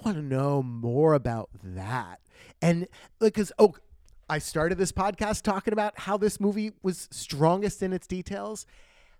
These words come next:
One of the most brilliant details that I don't know if everybody would have seen is when Noah gives, um,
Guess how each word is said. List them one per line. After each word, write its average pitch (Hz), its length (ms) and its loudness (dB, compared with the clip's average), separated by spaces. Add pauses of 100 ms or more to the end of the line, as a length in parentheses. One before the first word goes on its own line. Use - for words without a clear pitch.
(220)
One 151 360 0
of 233 140 -4
the 220 80 -2
most 143 380 -4
brilliant 165 640 -2
details 120 560 -10 (200)
that 170 200 -12
I 247 60 -12
don't 311 220 -12
know 185 460 2
if 147 120 -4 (120)
everybody 127 840 -6 (520)
would 156 260 -4
have 156 460 -8 (120)
seen 107 600 -12 (880)
is 151 220 -2
when 160 680 0 (520)
Noah 175 460 2
gives, 139 920 -4 (680)
um, 120 680 -12